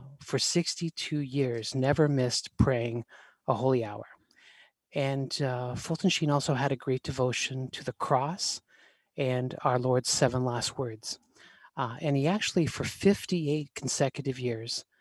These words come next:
uh, spoke on our Lord's Passion, his seven last words in his famous Good Friday homilies, and his radio addresses.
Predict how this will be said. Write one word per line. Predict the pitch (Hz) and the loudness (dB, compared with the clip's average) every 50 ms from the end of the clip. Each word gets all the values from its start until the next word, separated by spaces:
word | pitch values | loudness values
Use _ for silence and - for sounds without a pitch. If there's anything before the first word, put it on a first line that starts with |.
| _ _ _ _ _ _ - | _ _ _ _ _ _ -8
uh, | 131 120 117 117 117 | -6 -6 -6 -6 -6
spoke | 120 - - - _ 156 143 139 147 _ - | -4 -4 -4 0 _ 6 6 6 6 _ -6
on | - 165 139 127 123 123 123 123 123 117 - - - - _ _ _ _ _ _ _ | -6 -2 -2 0 0 -2 -2 -2 -4 -6 -10 -14 -20 -20 _ _ _ _ _ _ _
our | 127 120 117 | -2 -2 0
Lord's | 123 120 117 - | 0 -2 -4 -4
Passion, | - - - 139 139 147 - - - 175 170 170 170 - _ _ - _ _ _ _ _ | -4 0 2 2 2 2 0 -2 -2 -2 -4 -4 -6 -8 _ _ -20 _ _ _ _ _
his | _ - 131 | _ -4 -4
seven | - - 143 139 139 156 | 2 2 2 4 4 4
last | 147 139 131 131 - - - | 4 4 2 2 0 -2 -2
words | 131 127 127 - - | 0 0 0 0 -2
in | - 147 | -4 -2
his | 131 123 120 - | -2 -2 -2 -4
famous | - - 156 151 160 156 151 - | -2 0 2 4 4 4 2 0
Good | - _ - 139 | -2 _ -4 -6
Friday | - - - 139 123 120 123 | -4 2 2 2 2 2 -2
homilies, | 113 123 139 147 151 156 160 160 160 160 165 156 - - _ - - - - - - _ _ _ | -2 0 0 2 2 2 2 2 0 0 -2 -6 -8 -12 _ -20 -20 -20 -20 -20 -20 _ _ _
and | 139 135 127 127 127 127 120 | -4 0 0 0 0 0 -2
his | 123 139 123 120 | -2 -4 -4 -2
radio | 117 127 131 131 127 123 120 | 0 0 2 2 2 0 0
addresses. | 117 - 120 113 - - - - - - - | -2 -4 -6 -6 -6 -8 -8 -8 -12 -16 -16